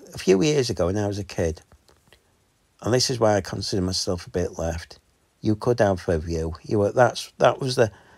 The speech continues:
that was the idea of being left, was everyone had the freedom of speech. For some reason, that's gone belly up. They've all gone right wing, you see, these lefties.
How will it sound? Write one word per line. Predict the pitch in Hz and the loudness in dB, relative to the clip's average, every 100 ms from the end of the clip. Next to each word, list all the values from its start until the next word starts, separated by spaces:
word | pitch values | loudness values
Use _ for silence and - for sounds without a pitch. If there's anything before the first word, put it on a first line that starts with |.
| _ | _
that | - - | -4 -2
was | 131 | 0
the | 120 107 _ _ _ _ _ - | 0 0 _ _ _ _ _ -8
idea | 123 127 98 131 127 | -2 0 0 4 4
of | 95 | 4
being | 104 95 | 0 0
left, | 95 120 104 - - | 0 0 -2 -8 -6
was | 101 95 - | -2 -2 2
everyone | 117 107 104 | 0 2 -2
had | 104 98 87 | 0 -2 -4
the | - 90 - | -4 -4 -4
freedom | - 101 101 | -4 -2 -2
of | 98 | -4
speech. | - - 113 104 - - _ _ _ _ _ _ _ _ _ - | -4 -2 -2 -2 -6 -18 _ _ _ _ _ _ _ _ _ -10
For | 80 | -6
some | 80 - 104 107 | -4 -2 -2 -2
reason, | 101 101 104 98 104 | 0 0 -2 -4 -2
that's | 98 95 - | -2 -4 -4
gone | - 98 | 0 0
belly | 101 98 101 | 2 0 0
up. | 95 | -2
They've | 151 | 2
all | 208 165 | 4 4
gone | 101 85 | 2 2
right | 90 85 - | 0 0 0
wing, | 127 147 | -2 0
you | 117 | -2
see, | 87 - 82 | -4 -4 -4
these | 80 85 82 | -4 -4 -4
lefties. | 87 87 - 90 87 | -4 -4 -6 -8 -8